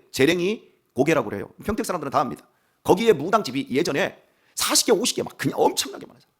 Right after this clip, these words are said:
제가 비전제일교회 전도사 하던 삼십 년 전에 거기 평택 경찰서에서 올라가다 보면 다 무당집 깃발 뭐 막 쳐 있고, 막 꽹가리 치고 다 그래서 그 무당집들이 지금 다 없어졌거든요. 그런데 아세요?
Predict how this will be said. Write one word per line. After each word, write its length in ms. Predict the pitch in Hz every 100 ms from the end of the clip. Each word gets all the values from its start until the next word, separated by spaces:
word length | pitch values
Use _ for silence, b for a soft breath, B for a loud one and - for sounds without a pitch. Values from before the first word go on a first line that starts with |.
| _ _ _ _
제가 180 | 156 196
비전제일교회 440 | 175 208 185 170
전도사 280 | 170 143 143
하던 240 | 131 131 -
삼십 240 | 196 220
년 140 | 190 123
전에 260 | 110 - - _ _ _ _ _
거기 340 | 151 196 175
평택 460 | - 220 196 - _ _ _
경찰서에서 380 | 160 185 - -
올라가다 360 | - 98 120 -
보면 140 | -
다 540 | - - - 349 - 202
무당집 400 | 196 175 - -
깃발 400 | 226 _ - 113
뭐 380 | 175 - - _ _
막 260 | - - -
쳐 140 | -
있고, 380 | 220 - - b b b b
막 120 | -
꽹가리 360 | - 262 269 233
치고 400 | - 226 - - _
다 120 | - 156
그래서 260 | 139 - -
그 60 | 143
무당집들이 400 | 160 214 185 147
지금 60 |
다 120 | - 131
없어졌거든요. 480 | 156 120 - 185 - _ _
그런데 260 | 135 135
아세요? 260 | 110 123